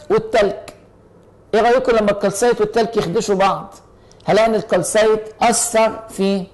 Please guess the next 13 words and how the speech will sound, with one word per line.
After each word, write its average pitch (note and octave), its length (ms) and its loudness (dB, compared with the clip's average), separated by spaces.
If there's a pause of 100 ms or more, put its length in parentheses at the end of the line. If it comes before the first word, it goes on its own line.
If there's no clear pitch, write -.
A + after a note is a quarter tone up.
(380)
التلك. - 640 -4 (720)
الإرسوكليز C#4 800 0 (380)
صلادته F#3 400 0
ستة، - 400 -2 (1120)
الكوارتز A3 520 0
صلادته G3+ 400 0
سبعة. A#2 400 -2 (480)
يبقى F#3+ 300 0
لو F#3+ 240 2
تم D4 520 0
خدش A#3 440 -2
الإرسوكليز G3+ 840 0
بالكوارتز F3+ 800 -2